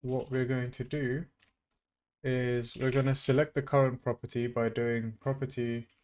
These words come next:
equals page properties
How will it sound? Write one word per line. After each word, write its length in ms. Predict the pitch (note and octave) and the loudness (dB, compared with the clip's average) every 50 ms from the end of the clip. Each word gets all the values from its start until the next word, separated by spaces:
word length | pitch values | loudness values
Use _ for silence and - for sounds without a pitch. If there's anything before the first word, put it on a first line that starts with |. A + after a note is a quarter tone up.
| _ | _
equals 580 | - B2+ B2 - - A#2+ A#2 A2+ A2 - - - - _ _ | -8 -8 -8 -4 -2 0 0 0 -2 -4 -10 -14 -18 _ _
page 540 | - B2 A2+ A2+ A2 A2 G#2+ - - - _ _ _ _ _ _ _ _ _ _ _ _ _ _ _ _ _ _ _ _ _ | -2 0 2 2 0 0 -2 -6 -10 -18 _ _ _ _ _ _ _ _ _ _ _ _ _ _ _ _ _ _ _ _ _
properties 840 | - B2+ A#2 - - A2+ - - A#2+ A#2 A2+ A2+ G#2+ G#2+ - - - | -2 -2 -2 -2 -4 -8 -6 -4 -4 -2 -2 -4 -6 -8 -14 -18 -20